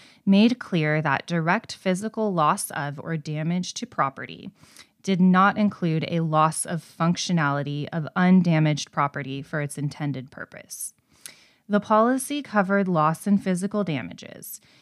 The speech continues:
meaning the insured must demonstrate a loss of functionality, value,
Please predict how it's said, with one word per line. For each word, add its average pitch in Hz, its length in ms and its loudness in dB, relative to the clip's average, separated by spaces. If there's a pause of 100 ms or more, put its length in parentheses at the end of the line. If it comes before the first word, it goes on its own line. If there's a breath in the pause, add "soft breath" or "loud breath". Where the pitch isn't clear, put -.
(140 soft breath)
meaning 208 380 8
the 214 100 4
insured 208 440 2
must 254 300 2
demonstrate 160 680 -2
a 160 140 -6
loss 156 420 -4
of 220 140 -8
functionality, 175 960 -4
value, 190 640 2